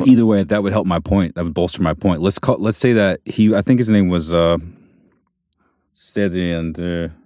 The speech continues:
I can't remember his name, but quick shout out to Brandon Snow. That Tyrell who was chilling when Aegon came, right?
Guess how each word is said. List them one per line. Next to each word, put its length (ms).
I 40
can't 160
remember 260
his 100
name, 240
but 240
quick 180
shout 240
out 140
to 80
Brandon 360
Snow. 320
That 180
Tyrell 340
who 120
was 400
chilling 420
when 180
Aegon 260
came, 340
right? 240